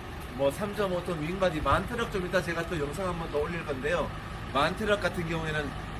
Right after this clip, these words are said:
있는 삼점오 톤임에도 불구하고 사점오 톤의 사이즈를 가지고 있기 때문에 팔레트 열 장이 들어갑니다. 그런 차량들도 있고, 뭐, 연식별로 다양하게 있기 때문에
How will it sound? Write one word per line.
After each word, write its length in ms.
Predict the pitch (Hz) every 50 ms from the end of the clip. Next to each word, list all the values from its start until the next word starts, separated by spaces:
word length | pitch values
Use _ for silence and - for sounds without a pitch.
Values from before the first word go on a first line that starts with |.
| - - - - - - - - - - - - - - -
있는 300 | 156 151 156 190 208 202
삼점오 600 | 185 - 226 226 214 - 220 196 202 208 214 214
톤임에도 440 | 214 247 240 226 202 190 180 175 160
불구하고 760 | - 143 147 143 165 160 147 143 135 131 131 131 135 131 123 - - - - - - - - -
사점오 600 | - 190 196 196 196 196 208 214 202 196 202 202
톤의 240 | 202 202 202 196 190
사이즈를 560 | 180 160 139 139 147 151 170 170 165 160 156
가지고 320 | - 120 113 - 139 147 160
있기 260 | 156 151 - - -
때문에 440 | 147 135 127 - 160 165 151 123 - - - - - - - - - - - -
팔레트 360 | - 151 156 190 - - 180
열 160 | 151 151 156
장이 160 | - 196 196 185
들어갑니다. 560 | 170 147 143 127 127 123 127 - 160 143 -
그런 220 | - 170 - 208 196
차량들도 480 | 180 190 180 175 170 165 165 - 175
있고, 400 | 160 151 - - 196 208 208 202 180
뭐, 180 | 165 160 143
연식별로 560 | 143 160 185 185 208 196 - 196 170 160 147
다양하게 420 | - 127 123 123 131 156 185 185 185
있기 260 | 165 151 - 156 -
때문에 440 | - 139 135 139 170 185 165 127